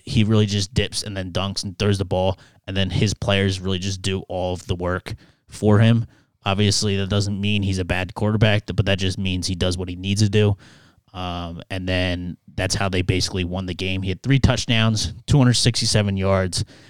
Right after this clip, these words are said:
and he was twenty-four for thirty-three. So, like, it sounds really good, but like I said, it's just him,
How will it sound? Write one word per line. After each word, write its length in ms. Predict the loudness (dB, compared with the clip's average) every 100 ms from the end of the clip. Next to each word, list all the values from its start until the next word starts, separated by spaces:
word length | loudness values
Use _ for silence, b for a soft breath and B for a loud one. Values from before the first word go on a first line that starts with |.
| B -4
and 180 | 0 2
he 80 | 2
was 100 | 2
twenty-four 480 | 2 0 0 0 0
for 140 | -2
thirty-three. 640 | -2 -2 0 -2 -4 -6 b b b
So, 180 | 0 4
like, 200 | 4 2
it 80 | 2
sounds 320 | 4 6 6
really 220 | 6 6
good, 320 | 8 6 6 4 -4 -12 -14 0
but 220 | 0 0 _ _
like 160 | -2 0
I 60 |
said, 280 | 2 0 0
it's 140 | -2 -2
just 240 | -2 -2
him, 240 | -2 -6